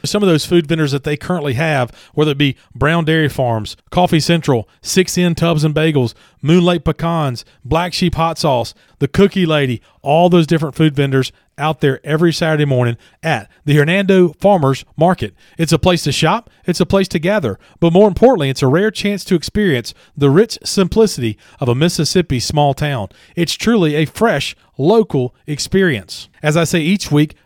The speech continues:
over fifty vendors every Saturday morning, eight A M to one P M. That's eight to one on the historic Hernando Square. A wonderful thing, one of the best farmers markets in the Mid-South, if not the best in the state of Mississippi. Get out this Saturday and support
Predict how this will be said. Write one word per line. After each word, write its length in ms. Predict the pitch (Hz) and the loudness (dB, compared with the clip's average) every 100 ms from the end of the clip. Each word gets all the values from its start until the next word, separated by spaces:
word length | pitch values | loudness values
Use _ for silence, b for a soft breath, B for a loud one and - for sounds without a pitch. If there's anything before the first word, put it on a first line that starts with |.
| - | -4
over 200 | 143 127 | 0 0
fifty 380 | - 214 - | 0 -2 0
vendors 400 | 185 151 143 143 | -2 0 0 -2
every 260 | - 160 208 | -2 -2 0
Saturday 320 | 185 190 180 | -2 -2 -2
morning, 360 | 156 127 123 127 | 0 0 -2 -4
eight 220 | 135 175 | -2 0
A 180 | 190 180 | 0 0
M 160 | 175 180 | 0 -2
to 120 | - | -2
one 160 | 160 170 | -2 -2
P 180 | 175 135 | -2 -2
M. 140 | 113 B B | -4 B B
That's 220 | - 120 - | -12 -12 -6
eight 220 | 147 185 | -6 -4
to 100 | 180 | -2
one 320 | 147 131 127 b b - | 0 0 -4 b b -6
on 100 | 131 | -2
the 80 | |
historic 480 | 120 - - 165 165 - _ | 0 0 0 2 0 -4 _
Hernando 420 | 147 139 139 139 | -6 -4 0 0
Square. 420 | 131 - 120 110 - b | -2 -2 0 0 -4 b
A 120 | 117 | -6
wonderful 400 | 117 147 175 160 | -2 0 0 -2
thing, 340 | 151 147 139 131 b | -4 -2 -2 -4 b
one 100 | 151 | -4
of 60 | 147 | -4
the 80 | 117 | -2
best 360 | 120 170 - | -2 -2 -2
farmers 300 | 180 160 143 | -2 0 -2
markets 400 | 143 139 131 - - | -2 -4 -6 -12 -10
in 180 | 143 175 | -4 -2
the 60 | 180 | 0
Mid-South, 560 | 160 147 156 139 139 - | 0 -2 -4 -4 -6 -6
if 300 | 156 165 - | -2 -2 -2
not 340 | 151 143 113 b b b | -4 -4 -6 b b b
the 100 | 123 | -6
best 260 | 123 135 - | -2 -2 -2
in 80 | 131 | -6
the 60 | |
state 220 | 120 135 | -4 -4
of 60 | 123 | -2
Mississippi. 440 | 123 - 135 104 - B - | -2 -2 -2 -2 -8 B -2
Get 100 | 180 | 0
out 120 | 196 | 2
this 160 | 190 - | 0 0
Saturday 300 | 160 139 139 | 0 0 0
and 80 | |
support 520 | 135 131 - 180 113 | -2 -6 0 2 2